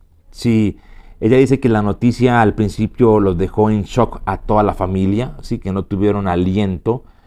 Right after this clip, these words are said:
para, para ellos mismos dar a conocer esto al principio, apenas se dio a conocer los resultados,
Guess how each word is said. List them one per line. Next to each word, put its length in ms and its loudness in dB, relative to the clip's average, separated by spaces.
para, 580 2
para 200 -2
ellos 200 0
mismos 500 -4
dar 140 -2
a 80 -4
conocer 420 -4
esto 280 -2
al 140 -2
principio, 640 -4
apenas 440 -6
se 220 -8
dio 120 -6
a 80 -8
conocer 520 -4
los 180 0
resultados, 760 0